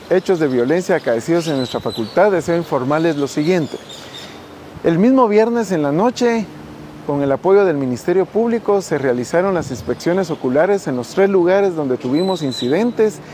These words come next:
y desde ese día se recabaron todas las evidencias factibles que teníamos a nuestra disposición. Quiero informarles que hoy domingo en la mañana hemos presentado la denuncia correspondiente ante el mismo Ministerio Público,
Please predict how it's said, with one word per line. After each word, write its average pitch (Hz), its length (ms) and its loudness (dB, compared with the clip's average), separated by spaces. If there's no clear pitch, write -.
y 165 80 2
desde 151 360 4
ese 196 240 0
día 220 300 2
se 175 160 -2
recabaron 147 560 0
todas 190 320 2
las 147 140 -4
evidencias 160 600 -2
factibles 208 680 -2
que 139 100 -2
teníamos 170 480 0
a 135 120 0
nuestra 170 380 2
disposición. 151 720 0
Quiero 190 200 4
informarles 196 680 0
que 143 220 0
hoy 214 220 4
domingo 226 600 2
en 143 160 -2
la 196 120 0
mañana 190 520 2
hemos 190 260 0
presentado 147 640 0
la 160 120 2
denuncia 160 440 0
correspondiente 165 880 0
ante 135 240 -2
el 123 60 0
mismo 185 320 2
Ministerio 160 480 0
Público, 240 520 0